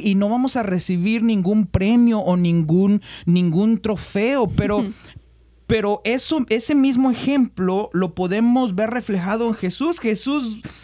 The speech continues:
Speaker 1: vino a servirnos. Jesús san-, vino y sanó enfermos.
Speaker 2: Ujú.
Speaker 1: Jesús alimentó a los pobres. Jesús ayudó al necesitado.
Speaker 2: Amén.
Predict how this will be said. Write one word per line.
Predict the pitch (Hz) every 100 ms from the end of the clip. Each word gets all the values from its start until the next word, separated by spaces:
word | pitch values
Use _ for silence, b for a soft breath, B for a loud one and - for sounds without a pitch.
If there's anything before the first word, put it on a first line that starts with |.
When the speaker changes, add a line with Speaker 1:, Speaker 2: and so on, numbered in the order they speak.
| B
Speaker 1:
vino | 156 226 285 294
a | 269
servirnos. | 254 220 185 247 330 330 254 208 185
Jesús | 208 190 269 302 - B
san-, | - 220 220 220
vino | 185 254 277 269
y | 226
sanó | 185 226 214 233 262
enfermos. | 247 - 240 285 254 214
Speaker 2:
Ujú. | 214
Speaker 1:
Jesús | 196 185 262 285
alimentó | 269 262 247 220 208 190 226
a |
los | 247 254
pobres. | - 214 247 254 220 208
Jesús | 202 190 247 269 254
ayudó | 220 208 214 180 208 254
al | 247
necesitado. | 226 190 185 190 165 220 247 214
Speaker 2:
Amén. | 208 202